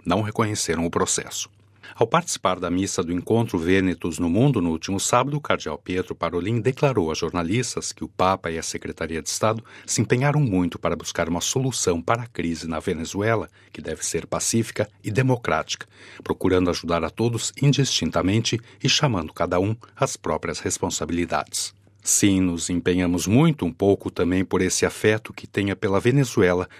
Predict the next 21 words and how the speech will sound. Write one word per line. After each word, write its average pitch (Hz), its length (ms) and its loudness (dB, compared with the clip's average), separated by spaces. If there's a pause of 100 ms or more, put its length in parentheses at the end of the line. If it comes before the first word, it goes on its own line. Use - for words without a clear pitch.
(140)
tendo 92 360 0
trabalhado 117 640 0
ali", 95 220 0
afirmou 85 400 -2
o 87 60 -2
cardeal, 107 360 0
que - 80 -18
foi 151 200 -4
núncio 90 360 -4 (320)
no 82 120 -8
país 90 340 0
de 87 80 -6
dois 110 260 2
mil 95 140 0
e - 20 -4
nove 87 480 0
a - 120 -6
dois 98 280 2
mil 87 160 0
e 82 40 -8
treze. - 460 -8